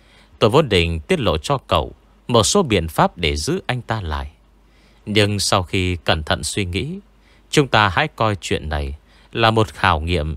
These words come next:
dành cho cậu đi. Nếu đến cả việc này mà cậu còn không làm được, thì đừng nghĩ đến chuyện có thể giữ được dân điều cục. Tôn Mập à, cậu sẽ không để tôi chết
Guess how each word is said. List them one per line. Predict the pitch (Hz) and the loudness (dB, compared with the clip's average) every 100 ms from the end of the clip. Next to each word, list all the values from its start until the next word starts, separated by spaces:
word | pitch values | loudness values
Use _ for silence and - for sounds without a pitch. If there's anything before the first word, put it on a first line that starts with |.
| - | -8
dành | 95 82 78 | -2 -2 0
cho | 131 120 | -4 -4
cậu | - - 80 | -2 -2 -4
đi. | 92 95 - _ _ _ _ _ _ - | -6 -6 -12 _ _ _ _ _ _ -4
Nếu | 113 | -2
đến | 110 110 190 | 0 0 0
cả | 92 | -2
việc | 80 82 | -2 -4
này | 85 76 71 - _ _ - | -4 -4 -6 -10 _ _ 0
mà | 120 | 0
cậu | - 104 95 92 | 4 4 4 2
còn | 104 101 | -2 2
không | - 170 | 0 0
làm | 98 76 73 | 0 -2 -2
được, | 82 73 - _ _ _ _ | -2 -4 -8 _ _ _ _
thì | - | 0
đừng | 123 113 | 4 4
nghĩ | 120 160 | 2 2
đến | 120 123 196 - _ | 0 0 -8 -14 _
chuyện | - 127 95 | 4 4 4
có | 101 | 0
thể | - 87 76 73 - _ | 0 -2 -2 -6 -10 _
giữ | 98 110 | 0 0
được | 156 95 - | 2 0 -2
dân | 92 120 110 | -4 -4 -2
điều | 90 | -4
cục. | 73 - 78 - _ _ _ _ _ _ _ _ _ | -6 -4 -4 -4 _ _ _ _ _ _ _ _ _
Tôn | - 104 | 0 2
Mập | 85 71 | 0 0
à, | 76 71 - _ _ - _ - | -2 -4 -10 _ _ -20 _ 2
cậu | 113 | 4
sẽ | - 120 113 | 4 2 2
không | 123 107 104 - | 2 0 -2 -4
để | 85 73 - | -2 -2 -2
tôi | 98 85 | -4 -2
chết | - | -2